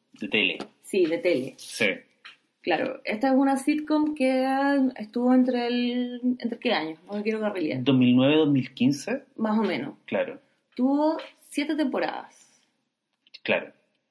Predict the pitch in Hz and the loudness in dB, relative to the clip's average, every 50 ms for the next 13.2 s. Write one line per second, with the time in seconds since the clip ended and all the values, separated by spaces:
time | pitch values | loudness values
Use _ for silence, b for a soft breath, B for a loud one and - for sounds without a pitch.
0 | _ - 226 240 254 262 - 262 269 269 262 269 269 254 254 - 254 240 247 247 | _ -6 0 0 0 0 0 0 -2 0 0 2 0 0 -2 -2 -2 -2 0 2
1 | 247 247 247 247 247 233 240 240 254 262 254 - - 233 226 220 214 208 202 202 | 2 4 4 4 4 2 2 2 2 0 0 -2 -4 -4 -2 -2 0 -2 -2 -4
2 | 190 196 196 180 185 185 175 - - - - 180 208 214 208 208 214 220 220 220 | -6 -8 -10 -10 -8 -10 -10 -10 -10 -12 -10 -6 -4 -2 -2 0 0 2 2 2
3 | 214 214 214 220 208 - 196 196 190 180 180 180 175 185 196 185 - - 196 202 | 2 0 -2 -4 -4 -2 0 0 2 2 0 0 -2 -4 -6 -6 -6 -4 -4 -2
4 | 190 185 180 170 156 160 - - _ - 208 208 202 - 156 180 190 208 214 214 | -2 -2 -2 -2 -4 -6 -10 -14 _ -2 0 0 0 0 -2 -4 -4 -2 -2 0
5 | 214 214 214 214 - - 214 208 214 214 214 214 214 214 208 208 208 - 220 220 | 0 0 -2 -2 -2 -2 0 0 2 2 2 0 0 -2 -4 -4 -6 -4 -2 -2
6 | 220 214 214 226 240 277 330 - - - 110 110 117 117 117 107 104 104 95 - | -2 0 -2 -2 -4 -4 -6 -4 -2 -2 0 0 0 0 0 0 0 0 -4 -8
7 | - - - - - - 202 208 214 220 214 214 220 220 214 240 247 240 233 247 | -10 -12 -12 -10 -4 -2 0 0 0 -2 -2 -2 -2 -2 0 0 0 0 2 2
8 | 254 247 240 220 220 214 214 - - - 214 - 208 208 214 220 220 233 233 233 | 2 2 2 0 -4 -6 -10 -8 -8 -8 -6 -4 -4 -4 -4 -4 -4 -4 -4 -4
9 | 226 226 226 220 220 214 208 196 202 202 196 190 185 185 180 175 - - - - | -4 -4 -4 -2 -2 -2 -2 -2 -2 -2 -2 -2 -2 -2 -2 -2 -4 -6 -8 -12
10 | - - _ - 202 202 208 208 208 208 208 202 202 202 196 190 190 185 185 190 | -14 -16 _ -4 -2 -2 0 0 2 2 2 2 2 0 -2 -4 -6 -8 -8 -10
11 | 185 185 - _ _ _ _ _ - 208 208 - 202 202 214 247 311 - - _ | -10 -12 -16 _ _ _ _ _ -6 -6 -4 -4 -4 -4 -2 -4 -4 -6 -8 _
12 | _ _ _ _ _ - - - - - - 220 220 226 220 220 233 240 233 - | _ _ _ _ _ -8 -6 -4 -4 -2 -2 -2 -2 -2 -2 -2 -4 -4 -4 -6
13 | 233 226 294 - | -8 -8 -8 -10